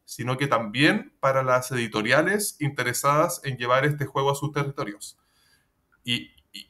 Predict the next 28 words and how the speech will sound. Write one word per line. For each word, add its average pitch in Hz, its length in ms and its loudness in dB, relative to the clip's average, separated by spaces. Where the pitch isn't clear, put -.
y 135 80 -2
fue 165 220 4
exitoso, 151 640 2
o 104 80 -8
sea, 113 140 0
en 117 60 0
el 107 40 -4
fondo 131 280 0
fue 135 140 -2
una 139 100 4
decisión 151 480 2
que 117 120 2
si 104 220 0
bien 127 400 4
obviamente 135 520 2
hay 131 60 2
gente 143 320 0
que 143 100 2
le 156 80 6
molesta, 202 600 2
em, 123 560 4
en 110 240 -4
términos 151 540 6
de 117 380 2
éxito, 156 560 2
de, 120 280 -4
de, 107 200 -6
de, 104 180 -10